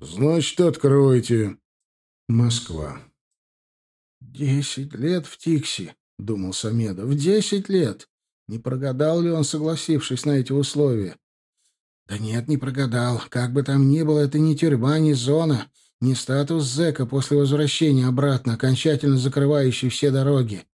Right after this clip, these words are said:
В отпуск можно ездить на Большую Землю, зарплата хорошая, стаж льготный. «Да что я себя обманываю? Ссылка, она и есть ссылка», — в отчаянии подумал он.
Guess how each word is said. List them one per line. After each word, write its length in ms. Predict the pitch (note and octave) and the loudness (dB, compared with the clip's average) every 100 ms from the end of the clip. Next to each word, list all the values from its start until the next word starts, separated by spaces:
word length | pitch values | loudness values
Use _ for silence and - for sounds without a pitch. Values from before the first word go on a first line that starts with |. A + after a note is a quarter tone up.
| _ _ _ _ _ | _ _ _ _ _
В 160 | G2+ | -4
отпуск 520 | C3 C3+ C3+ C3 - C#3 | 0 0 -2 -6 -4 0
можно 280 | C3+ A#2 | 0 2
ездить 480 | C3+ C#3 C3+ A#2 A#2+ | 2 4 2 0 0
на 60 | C3+ | 0
Большую 460 | B2+ B2 - B2+ | 0 -2 0 2
Землю, 460 | B2 A#2+ C3 B2 A2+ | 2 2 2 2 0
зарплата 640 | F#2 F#2+ - A2 C#3 C#3 | -4 -8 -10 -4 -4 -4
хорошая, 680 | C3+ C3+ C3 C3 B2 A#2+ A#2 - - | -4 -2 -2 -2 -4 -6 -6 -10 -14
стаж 540 | - - B2 D3+ - | -12 -4 -2 -2 -2
льготный. 680 | C#3+ C3+ D3+ C#3 - A#2 - _ _ _ _ F#2 | -2 0 0 2 0 -2 -4 _ _ _ _ -20
«Да 80 | F#2 | -16
что 320 | - B2+ B2+ | -12 -10 -8
я 160 | B2 | -8
себя 380 | G#2+ A2+ A2+ D3 | -6 -4 0 0
обманываю? 640 | C3 C#3 D#3 D3 C3 B2+ B2+ | 2 0 2 2 2 0 -2
Ссылка, 500 | - E3+ F3+ C#3 C#3+ | -2 2 2 2 0
она 220 | D3 D3+ | 2 2
и 40 | |
есть 360 | D3 E3+ D#3+ - | 0 0 -2 -4
ссылка», — 720 | - - F3 E3 C#3 A2 F#2 - _ - | -8 -2 2 4 2 -2 -8 -14 _ -2
в 120 | B2+ | 0
отчаянии 640 | A2 - - B2+ A#2+ A#2 | 0 -4 -2 0 2 0
подумал 520 | A2 A2 G#2+ A2 A2 | -2 -4 -2 -2 -2
он. 300 | G#2 F#2+ D#2 | -4 -4 -6